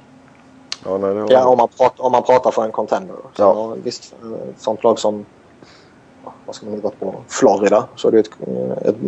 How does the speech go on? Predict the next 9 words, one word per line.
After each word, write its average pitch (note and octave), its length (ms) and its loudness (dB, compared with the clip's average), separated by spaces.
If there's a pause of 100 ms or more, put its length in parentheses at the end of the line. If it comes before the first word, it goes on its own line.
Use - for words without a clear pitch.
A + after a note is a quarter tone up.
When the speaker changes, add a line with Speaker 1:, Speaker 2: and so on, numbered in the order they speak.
(220)
Speaker 2:
liksom A2 400 -2
inga A2+ 220 0
problem G#2+ 360 4
att G2 60 0
ta G#2 100 4
ett - 80 -2
sånt G2+ 180 -2
kontrakt. - 380 -4 (3000)
Speaker 1:
Yes, - 460 2